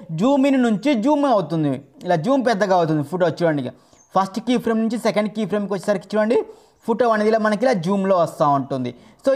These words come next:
ఈ విధంగా మీరు ఒక్కొక్క ఫోటోని క్లిక్ చేసుకుంటూ స్టార్టింగ్లో ఒక కీ ఫ్రేమ్ని యాడ్ చేసుకొని ఇలా మీకు కానుకున్నట్టు ఏ డైరెక్షన్లో కావాలనుకుంటే ఆ డైరెక్షన్ ఇలా యాడ్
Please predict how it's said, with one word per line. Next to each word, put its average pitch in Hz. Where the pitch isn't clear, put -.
ఈ -
విధంగా 233
మీరు 180
ఒక్కొక్క 254
ఫోటోని 240
క్లిక్ 185
చేసుకుంటూ 220
స్టార్టింగ్లో 247
ఒక 247
కీ 240
ఫ్రేమ్ని 240
యాడ్ 165
చేసుకొని 214
ఇలా 226
మీకు 190
కానుకున్నట్టు 208
ఏ -
డైరెక్షన్లో 214
కావాలనుకుంటే 202
ఆ 196
డైరెక్షన్ 190
ఇలా 233
యాడ్ 170